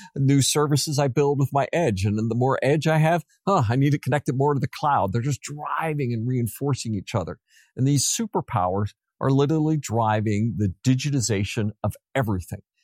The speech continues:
Every aspect of human existence, our learning, our, you know, social experiences, our health experiences. And of course, covid was just like a big kick in the pants that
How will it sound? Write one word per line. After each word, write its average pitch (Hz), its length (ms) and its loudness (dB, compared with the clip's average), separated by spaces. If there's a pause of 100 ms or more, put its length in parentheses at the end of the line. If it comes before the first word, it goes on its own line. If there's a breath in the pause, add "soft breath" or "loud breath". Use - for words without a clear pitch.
(260)
Every 175 360 0
aspect 110 540 -2
of 95 80 -6
human 117 540 0 (240 soft breath)
existence, 98 680 -2
our 101 160 -2
learning, 101 600 0 (100)
our, 98 300 -2 (280 loud breath)
you 98 80 -2
know, 92 160 -2
social 123 540 0
experiences, 92 960 -4
our 98 120 0
health 131 320 -2
experiences. 95 1120 -4 (280 soft breath)
And 113 140 0
of 110 100 -4
course, 143 440 0 (280)
covid 135 460 0
was 110 140 -2
just 127 160 -2
like 117 140 -2
a 90 100 -6 (160)
big 156 300 -4
kick - 220 -4
in 123 80 0
the 101 80 -2
pants 135 460 -4
that 127 140 -2